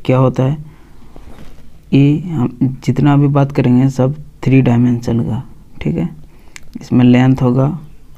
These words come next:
height होगा और ब्रेथ होगा। देखिए, अगर बात करें all sides are equal, तो यहाँ ए मानते हैं,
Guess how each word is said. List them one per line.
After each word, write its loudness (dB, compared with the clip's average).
height 0
होगा 2
और 0
ब्रेथ -2
होगा। -10
देखिए, -4
अगर 0
बात 0
करें -4
all 2
sides -2
are -2
equal, -4
तो 0
यहाँ 2
ए 4
मानते 2
हैं, -6